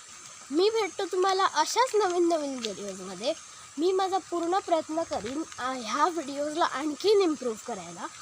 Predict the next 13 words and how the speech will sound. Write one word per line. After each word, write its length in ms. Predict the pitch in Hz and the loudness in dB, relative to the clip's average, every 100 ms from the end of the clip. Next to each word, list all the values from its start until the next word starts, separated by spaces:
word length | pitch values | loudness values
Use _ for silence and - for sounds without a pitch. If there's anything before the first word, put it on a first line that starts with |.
| - - - | -16 -14 -14
व्हिडिओची 540 | 254 311 370 403 359 403 | -4 0 2 0 2 0
क्वालिटी 540 | - 311 285 427 415 | 4 2 4 2 4
इम्प्रूव्ह 520 | 415 320 254 247 233 - | 2 2 -2 -4 -4 -6
करायला, 460 | 196 180 190 226 302 - - - - | -6 -4 -6 -6 -8 -12 -16 -16 -4
म्हणजे 240 | 269 311 | -2 0
तुम्हाला 400 | 370 381 359 370 | 2 4 4 4
बघायला 380 | 349 302 339 359 - | 2 2 2 0 0
आणखीन 480 | 277 233 - 415 | -2 -2 4 6
जास्त 300 | 392 277 - | 6 4 2
मजा 340 | 302 233 220 226 | -4 -4 -6 -6
येईल. 280 | 185 208 359 - - - - - - - 302 | -6 -6 -8 -12 -18 -16 -14 -12 -12 -8 -2
So 240 | 254 240 233 - - | 0 -2 -6 -10 -12
हेच 240 | - 320 | -4 -2